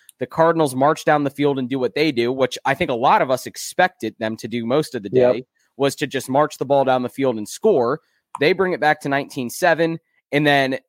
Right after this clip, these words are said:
Speaker 1: the big pick six happens on the flea flicker.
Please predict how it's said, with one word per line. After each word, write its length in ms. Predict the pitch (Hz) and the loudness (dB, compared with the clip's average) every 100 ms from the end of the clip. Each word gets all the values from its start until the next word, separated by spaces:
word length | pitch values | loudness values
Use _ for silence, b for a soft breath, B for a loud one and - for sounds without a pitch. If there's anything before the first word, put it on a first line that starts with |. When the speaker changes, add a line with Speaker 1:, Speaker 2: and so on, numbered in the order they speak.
| _ | _
Speaker 1:
the 220 | 120 131 | -10 -6
big 420 | 117 - 160 151 - | -6 0 0 0 -2
pick 240 | 160 - | -4 -4
six 280 | - 147 - | -4 -4 0
happens 500 | 143 131 139 127 123 | 2 2 0 -4 -4
on 220 | 117 127 | -2 -2
the 60 | 117 | -2
flea 280 | - 170 165 | -2 -2 0
flicker. 520 | 160 151 151 147 | 0 -2 0 -2